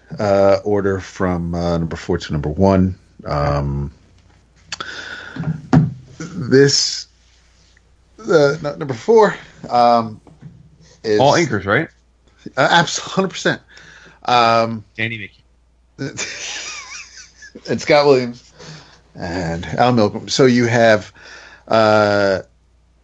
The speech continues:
Speaker 1: Jose Luis Garcia Lopez, because I cannot look away from his work, and, and he,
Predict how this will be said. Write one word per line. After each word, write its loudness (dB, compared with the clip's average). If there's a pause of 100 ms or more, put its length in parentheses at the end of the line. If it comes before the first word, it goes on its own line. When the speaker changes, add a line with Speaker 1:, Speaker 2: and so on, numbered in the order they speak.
(920)
Speaker 1:
Jose 2
Luis 2
Garcia -6
Lopez, -2 (1200)
because 2 (640)
I 0
cannot -2 (1200)
look 2
away 2 (420)
from 0
his -8
work, -6
and, -4
and -2
he, 0